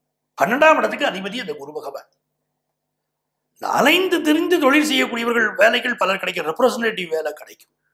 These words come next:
கால் டாக்ஸி டிரைவர்கள், கால்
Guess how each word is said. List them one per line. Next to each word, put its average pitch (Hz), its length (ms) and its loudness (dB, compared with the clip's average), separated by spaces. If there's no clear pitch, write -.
கால் 349 360 8
டாக்ஸி 320 420 0
டிரைவர்கள், 226 500 2
கால் 370 420 6